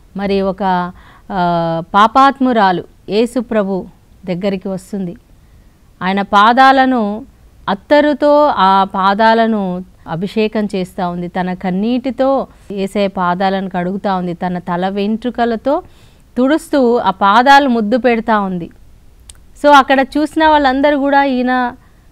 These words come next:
ప్రవక్త కదా, ఈయన దేవుడు కదా, దేవుని కుమారుడు అని చెప్తున్నాడు కదా, మరి ఈ స్త్రీ ఎలాంటిదో ఆయనకు తెలీదా?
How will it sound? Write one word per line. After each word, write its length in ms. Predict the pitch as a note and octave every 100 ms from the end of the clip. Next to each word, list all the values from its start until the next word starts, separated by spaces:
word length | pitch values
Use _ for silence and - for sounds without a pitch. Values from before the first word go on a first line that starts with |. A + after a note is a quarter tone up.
| _ -
ప్రవక్త 460 | G3+ G#3 C4 - D#4
కదా, 360 | C#4+ C4 C4+ C4+
ఈయన 260 | C4 A#3 A3
దేవుడు 480 | F#3 F#3 A#3+ C#4
కదా, 400 | C#4 C#4 B3+ B3+
దేవుని 360 | A3+ F#3+ G#3 A#3+
కుమారుడు 480 | A3+ A3 G#3+ A#3 B3
అని 100 | B3+ B3+
చెప్తున్నాడు 440 | A3+ - B3 B3 B3
కదా, 260 | A#3+ A#3 F3 _ - _ _ _ A#3
మరి 200 | B3+ C4+
ఈ 280 | B3 A#3+
స్త్రీ 280 | A3+ - A#3+
ఎలాంటిదో 640 | C#4 B3+ A#3+ B3+ C4+ C4
ఆయనకు 360 | C4 A#3 A3+ A3
తెలీదా? 480 | G#3 A3 A3+ A3